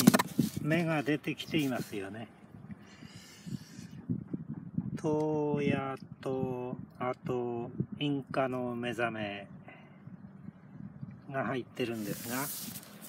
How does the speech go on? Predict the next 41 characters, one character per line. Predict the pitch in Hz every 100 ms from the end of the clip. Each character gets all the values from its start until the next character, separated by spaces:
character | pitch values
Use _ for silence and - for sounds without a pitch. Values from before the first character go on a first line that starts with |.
| - - - - - - -
ま | 147
あ、 |
こ | - 170
う |
い | 170
う | 170
も | 160
の | 160 151 139
を、 | 127 135 - - - -
大 | 156 165 165
豆 | 156
が | 165 160
終 | 160
わ |
っ | 151 -
た | 151
こ | - 165 160
う |
い | 160 156 147 139
う | 135 - - - - - - - - - - - - - - - - - - -
不 | - 170
織 | - - 170
布、 | - 170 - - -
不 | - 165
織 | 131 170 - 160
布 | 160
ポ | - 156
ッ | - -
ト | - 110 107 -
を | 143 131
の | 143 160
け | - 151
て、 | - - 175 - - - - - - - - - - - - - -
そ | 185 165
し | -
て | 151 139 139 -
そ | -
の | 170 165
周 | 151 156 156 160
り | 156
で、 | -